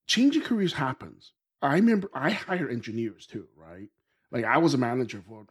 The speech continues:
for, for a number of years. So I certainly have asked, met p-, candidates that, that have changed careers, and tha-, and that's fine. What I, what I look for though is that you, that you, you do the best that you do, right? That you don't just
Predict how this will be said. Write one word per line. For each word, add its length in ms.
for, 240
for 100
a 140
number 180
of 100
years. 320
So 300
I 200
certainly 580
have 300
asked, 380
met 260
p-, 80
candidates 440
that, 140
that 60
have 140
changed 300
careers, 360
and 160
tha-, 100
and 100
that's 200
fine. 460
What 180
I, 220
what 140
I 100
look 380
for 260
though 280
is 100
that 260
you, 100
that 180
you, 260
you 100
do 200
the 100
best 280
that 80
you 120
do, 280
right? 200
That 120
you 140
don't 300
just 420